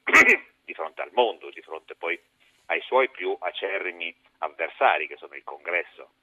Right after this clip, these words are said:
da una parte, Israele dall'altra, i suoi partner regionali, per dire, ecco, la cosa ancora non è conclusa, noi non vogliamo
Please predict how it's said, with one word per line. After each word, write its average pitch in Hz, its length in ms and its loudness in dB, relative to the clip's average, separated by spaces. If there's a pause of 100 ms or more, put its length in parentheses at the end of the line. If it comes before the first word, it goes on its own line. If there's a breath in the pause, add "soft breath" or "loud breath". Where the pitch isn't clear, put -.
da 71 120 -14
una 71 140 -12
parte, 95 520 -2 (460 soft breath)
Israele 92 580 2
dall'altra, 82 720 0
i 135 100 -8
suoi 101 200 -6
partner 82 580 0
regionali, 90 600 -4 (680)
per 139 180 2
dire, 135 480 4 (300 soft breath)
ecco, - 200 -14
la 98 120 -2
cosa 120 180 0
ancora 117 280 0
non 127 200 -4
è 107 180 0 (220)
conclusa, 107 720 -6 (420)
noi 113 300 -4
non 151 300 -6
vogliamo 131 840 0